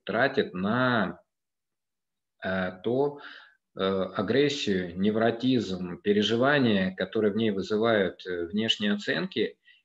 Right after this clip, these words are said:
и в итоге она ничего не хочет делать, потому что уже устала от тех переживаний, которые у нее есть.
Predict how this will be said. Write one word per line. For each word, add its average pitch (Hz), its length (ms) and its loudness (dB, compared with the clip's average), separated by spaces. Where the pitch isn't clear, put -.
и - 80 2
в 113 160 4
итоге 139 640 2
она 120 200 2
ничего 135 340 0
не 127 80 0
хочет 120 340 -2
делать, 160 300 0
потому 113 280 0
что 113 180 0
уже 110 160 0
устала 123 720 0
от 107 240 0
тех 107 200 -4
переживаний, 101 800 0
которые 101 440 -2
у - 20 -4
нее 92 240 0
есть. 92 440 -4